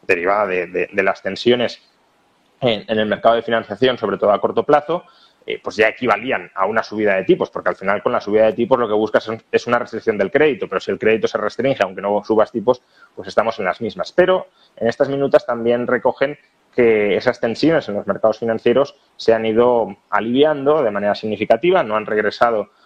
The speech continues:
al nivel previo a, a la suspensión de pagos del Silicon Valley Bank, pero desde luego están mucho más bajas de lo que estuvieron en los últimos meses, lo cual también parece estar indicando que, oye, pues si no vemos tensiones en el mercado financiero y si hay tensiones en el mercado laboral, eso nos conduce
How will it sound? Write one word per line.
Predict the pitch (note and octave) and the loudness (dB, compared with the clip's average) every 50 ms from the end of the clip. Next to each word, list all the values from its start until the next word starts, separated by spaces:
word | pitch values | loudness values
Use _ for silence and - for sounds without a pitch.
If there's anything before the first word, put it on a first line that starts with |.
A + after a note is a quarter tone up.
| _ _ | _ _
al | - - G#2 G#2 | -4 -2 -2 0
nivel | G#2 G2+ G#2+ A#2 A2+ G#2+ | 2 4 4 4 4 2
previo | - C3 C3+ C3+ B2+ A#2+ G#2+ G2+ F#2+ F#2+ - _ _ - | 0 2 2 2 2 2 2 2 0 -2 -8 _ _ -6
a, | F#2+ F2+ F2+ F2 F2 F2+ - - F#2+ F#2 F2+ | -4 -4 -4 -4 -6 -8 -8 -8 -8 -6 -6
a | |
la | F2+ F2 F2 F2 F2+ F2+ F#2 - | -6 -6 -6 -6 -4 -4 -4 -4
suspensión | - - - - G2 - - A2+ | -4 -6 -8 -6 -4 -2 -2 0
de | A2 G#2 | 0 0
pagos | - A2 A2+ A2 G#2+ G2 | 0 2 2 2 0 0
del | G2 F#2+ - | -2 -4 -4
Silicon | - G#2+ G#2 G#2 G#2+ | -2 -2 0 0 2
Valley | G#2+ A2 A#2 A#2+ C#3+ | 2 2 2 2 0
Bank, | E3+ F#3+ F#3+ - _ _ | 0 -2 -2 -6 _ _
pero | - E3 E3 F3 F3+ | 0 2 4 4 4
desde | E3 C3+ A2+ A2 G#2+ | 4 2 2 2 0
luego | A2 A2 A2+ A#2+ | 2 2 2 0
están | - - A2 A2+ | 0 -2 -2 -4
mucho | A2 G#2+ - - G#2+ | -4 -4 -2 0 0
más | G#2 G2+ | 2 2
bajas | G2+ G#2 - - A2 G#2 | 2 0 0 0 -2 -2
de | G#2 G#2 | -4 -6
lo | G2+ G2 | -6 -6
que | - - | -6 -8
estuvieron | - G#2+ G#2 G#2+ G#2+ A2 | -4 0 0 2 2 2
en | A2 G#2+ | 0 -2
los | G2+ - | -2 -2
últimos | - G#2+ G2+ A2 G#2 G2+ | -2 -2 -2 -2 -2 -2
meses, | A#2 C#3 C3 - F#2 - _ - _ _ _ | 0 -2 -2 -2 -6 -12 _ -20 _ _ _
lo | - A#2 B2+ A#2+ | 2 4 4 4
cual | - D#3+ D#3 D#3 E3 E3 D#3+ - _ _ _ _ - | 4 2 2 2 0 -4 -6 -10 _ _ _ _ -2
también | A2+ A2 A2 A#2+ A#2 | -2 -2 -2 -4 -4
parece | - A#2+ A2+ B2 B2 - | -2 -2 -2 -2 -4 -8
estar | A2 - - G2+ | -6 -4 -2 -2
indicando | G#2 A2 A2 A2+ - B2 A#2+ B2 B2+ C3 - | -2 -2 -2 0 0 0 0 2 0 -2 -2
que, | - A2 G#2 - - | 0 -2 -2 0 0
oye, | A#2 A#2+ A#2+ G#2 | 2 2 2 0
pues | - G#2 - | -2 -6 -10
si | - G2+ | -6 -4
no | G2+ G#2+ | 0 2
vemos | A2 A#2 A#2+ A#2 - | 2 2 0 0 -2
tensiones | A#2 A2 - A#2+ A2+ - | -4 -4 -2 -2 -4 -2
en | A#2+ | -4
el | A2+ A2+ | -4 -4
mercado | A2+ - - A2+ G#2+ | -2 -2 -2 -2 0
financiero | A#2 A2 G#2+ G#2+ - C3 B2 A2+ G2 | -2 -4 -4 -2 0 0 0 0 0
y | - A2 | -2 -6
si | G2+ - - A#2 | -4 0 2 2
hay | A#2+ B2 B2 A2+ | 2 2 2 0
tensiones | F#2+ A#2+ A2+ - B2+ B2 A#2 - | 0 -2 -2 -2 -2 -4 -4 -4
en | G2+ F#2+ | -4 -4
el | F#2 | -4
mercado | F#2 F#2+ - G#2 G#2 | -2 0 2 2 4
laboral, | A2 A2 A2+ A#2+ A#2+ B2 B2+ B2+ - - - _ _ - | 4 2 2 2 2 0 0 -2 -8 -14 -20 _ _ 0
eso | - C3 - - C#3 C#3 | 2 2 2 2 2 2
nos | C#3 B2 - - | 2 0 -2 -2
conduce | A2+ A2 A2+ B2 B2+ - - C3 C#3+ - | -2 0 2 0 0 2 2 0 0 0